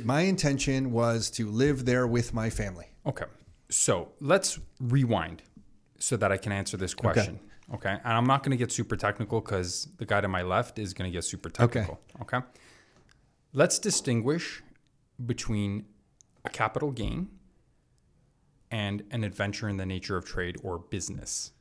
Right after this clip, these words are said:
Speaker 2: Okay? Imagine you buy a tree, and this tree produces apples. Okay? And then you set up a little stand. You pick apples every year for the next twenty years, and you sell apples.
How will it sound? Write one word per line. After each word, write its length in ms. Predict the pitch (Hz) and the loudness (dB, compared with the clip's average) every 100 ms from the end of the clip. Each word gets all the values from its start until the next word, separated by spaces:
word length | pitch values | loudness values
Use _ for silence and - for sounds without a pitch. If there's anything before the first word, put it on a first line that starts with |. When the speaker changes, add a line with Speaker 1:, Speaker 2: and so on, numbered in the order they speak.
| _ _ _ _ - | _ _ _ _ -12
Speaker 2:
Okay? 260 | 101 120 156 - _ _ _ _ _ _ _ _ _ _ _ | -4 -2 -2 -10 _ _ _ _ _ _ _ _ _ _ _
Imagine 680 | 123 135 175 180 196 196 - - _ _ _ _ _ | 2 2 2 0 -2 -2 -6 -16 _ _ _ _ _
you 200 | 123 113 | -4 -2
buy 200 | 107 104 | 0 0
a 80 | 101 | 0
tree, 460 | - - 92 - - _ _ _ _ _ | -4 -8 -8 -12 -20 _ _ _ _ _
and 140 | 123 113 | -4 -2
this 160 | 110 | -2
tree 200 | - 123 | -4 -4
produces 500 | 113 113 104 101 107 | -2 -2 -4 -4 -4
apples. 640 | 92 85 - 85 - - - _ _ _ _ _ - | -4 -4 -8 -16 -14 -14 -16 _ _ _ _ _ -12
Okay? 220 | 110 147 202 - _ _ _ _ _ _ | -8 -6 -6 -10 _ _ _ _ _ _
And 140 | - 127 | -2 2
then 120 | 127 | 2
you 60 | 120 | 0
set 200 | - 127 | 0 0
up 120 | 127 | 0
a 40 | |
little 260 | 123 123 131 | -2 -2 -2
stand. 520 | - 107 90 135 175 - - _ - | -2 -2 -2 -4 -6 -14 -20 _ -10
You 100 | 110 | -6
pick 280 | - 139 - | -2 0 0
apples 420 | 98 - 139 139 | 0 0 -4 -2
every 280 | 110 110 113 | -4 -2 -4
year 340 | 95 110 156 - _ | -2 -2 -4 -10 _
for 120 | - | -6
the 80 | 101 | -2
next 240 | 101 101 | -2 -4
twenty 260 | - 113 113 | -6 -4 -2
years, 320 | 98 127 175 | -2 -4 -2
and 100 | 165 | -2
you 60 | 175 | -2
sell 260 | - 139 | 0 2
apples. 520 | 95 82 - - - | 2 -2 -6 -8 -8